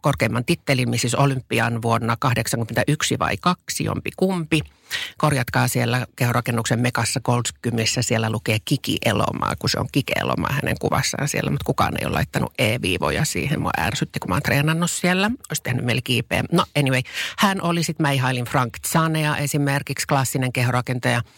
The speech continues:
Mulle tuli Atlas-lehti, joka oli Podauslehden edeltäjä, Suomen ensimmäinen kehonrakennuslehti. Se tuli mulle. Ö, mä treenasin jo alle kymmenvuotiaana itse asiassa salilla ja tosiaan Kike Elomaa. Isä joutui viemään mua sitten, kun Kike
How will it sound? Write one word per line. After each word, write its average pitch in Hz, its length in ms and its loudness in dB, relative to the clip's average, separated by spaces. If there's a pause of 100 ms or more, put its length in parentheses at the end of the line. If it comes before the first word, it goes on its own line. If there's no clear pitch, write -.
(300)
Mulle 123 220 2
tuli 117 200 0
Atlas-lehti, 143 840 0
joka 123 240 2
oli 123 140 0
Podauslehden 123 840 0
edeltäjä, 117 440 0
Suomen 120 260 -2
ensimmäinen 120 480 0
kehonrakennuslehti. 117 1000 0
Se - 160 -2
tuli 156 180 2
mulle. 131 340 2 (880)
Ö, 120 160 2
mä 120 160 0
treenasin 123 520 0
jo 120 120 2
alle 117 240 0
kymmenvuotiaana 117 840 0
itse - 180 -2
asiassa 131 340 -2
salilla - 420 -2
ja 113 160 0 (340)
tosiaan 127 400 2
Kike 139 260 2
Elomaa. 117 460 0 (220)
Isä 120 220 0
joutui 151 400 2
viemään 113 400 0
mua 113 200 0
sitten, 113 320 -4
kun 113 160 0
Kike - 260 2